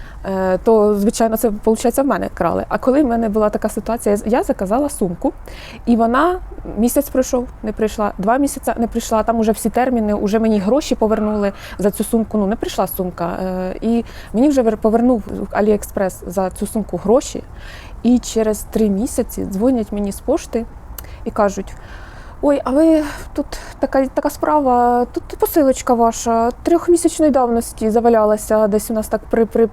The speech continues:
її привалило, ми її не побачили, м, прийдіть, заберіть". І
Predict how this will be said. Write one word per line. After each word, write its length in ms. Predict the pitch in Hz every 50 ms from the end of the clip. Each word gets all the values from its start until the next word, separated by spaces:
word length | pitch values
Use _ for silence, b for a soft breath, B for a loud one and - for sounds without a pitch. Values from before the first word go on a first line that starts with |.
| -
її 260 | - 214 214 214 220 208
привалило, 540 | - 240 233 226 247 285 415 480 381 269
ми 60 | 233 240
її 120 | 233 233
не 80 | 220 226
побачили, 600 | - 226 226 302 453 415 - - 269 247 240 226
м, 240 | 220 208 220 233 240 -
прийдіть, 300 | - 302 269 294 294 247
заберіть". 480 | 226 226 202 208 196 175 175 - - - - - - - - B B B B B B B B B B -
І 60 | -